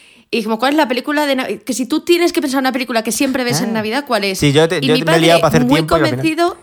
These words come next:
Speaker 1: como, mi-, muy convencido, como si fuera lo más normal del mundo, <laughs> dijo, "Sí, hombre,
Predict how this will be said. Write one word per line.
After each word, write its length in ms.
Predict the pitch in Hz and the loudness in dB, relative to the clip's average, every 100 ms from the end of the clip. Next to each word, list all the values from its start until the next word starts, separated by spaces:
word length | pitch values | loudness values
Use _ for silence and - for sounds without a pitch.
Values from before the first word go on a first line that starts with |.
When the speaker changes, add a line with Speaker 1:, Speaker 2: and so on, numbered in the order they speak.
| _ _ _ | _ _ _
Speaker 1:
como, 340 | 247 240 240 240 | -4 -2 -4 -2
mi-, 220 | 262 277 | -6 -2
muy 180 | 294 320 | 0 0
convencido, 460 | 330 311 277 208 | 0 0 -2 -6
como 120 | 185 214 | -6 -6
si 80 | 226 | -4
fuera 220 | 311 302 | -2 -2
lo 100 | 262 | -2
más 180 | 220 - | -2 -2
normal 320 | 254 254 254 | -4 -4 -2
del 140 | 247 254 | -4 -4
mundo, 360 | 254 269 277 | -6 -6 -6
<laughs> 40 | 285 | -2
dijo, 360 | 226 - 175 - _ _ _ | -2 -2 -4 -4 _ _ _
"Sí, 280 | - - 262 | -16 -8 -4
hombre, 420 | 175 214 269 - | -4 -4 -6 -8